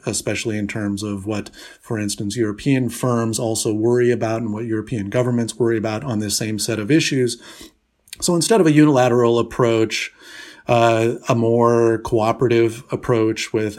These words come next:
allies and partners in the sense that that may actually be a more likely framework to get China to move on some of these core issues than has been the case under the, the Trump administration.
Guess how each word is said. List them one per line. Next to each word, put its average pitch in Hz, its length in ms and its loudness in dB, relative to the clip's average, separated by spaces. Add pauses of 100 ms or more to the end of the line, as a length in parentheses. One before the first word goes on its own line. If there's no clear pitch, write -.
(100)
allies 104 480 -4
and 101 180 -8
partners 156 480 2
in 117 80 0
the 110 80 -2
sense 113 300 -2
that 107 300 -4
that 123 300 0
may 120 280 -2
actually 113 580 -4
be 110 240 -2
a 117 140 -6
more 113 340 -2
likely 110 500 -2
framework 107 840 -4 (540)
to 117 120 0
get 110 460 0 (140)
China 107 500 -2
to 104 180 -6
move 120 400 4
on 104 200 -2
some 104 180 -2
of 101 140 -2
these 101 180 -2
core 104 240 -2
issues 101 400 -2
than 101 140 -4
has 98 80 -4
been 98 160 -2
the 98 60 -6
case 98 360 -4
under 95 180 -6
the, 95 300 -10
the - 100 -14
Trump 101 380 -8 (300)
administration. 98 760 -10